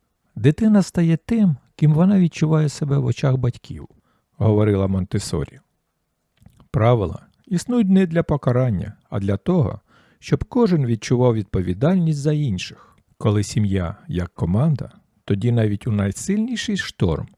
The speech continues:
ніхто не залишається сам. І головне, будуйте стосунки, у яких дитина впевнена, що батьки бажають їй добра. Щоб у будь-якому штормі вона знала,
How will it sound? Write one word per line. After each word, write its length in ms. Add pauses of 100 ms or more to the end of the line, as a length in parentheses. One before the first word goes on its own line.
(360)
ніхто 340
не 120
залишається 760
сам. 340 (1200)
І 120
головне, 640 (260)
будуйте 580
стосунки, 720 (100)
у 100
яких 400
дитина 500
впевнена, 760 (480)
що 220
батьки 340
бажають 580
їй 160
добра. 480 (720)
Щоб 420
у 80
будь-якому 680
штормі 460
вона 300
знала, 640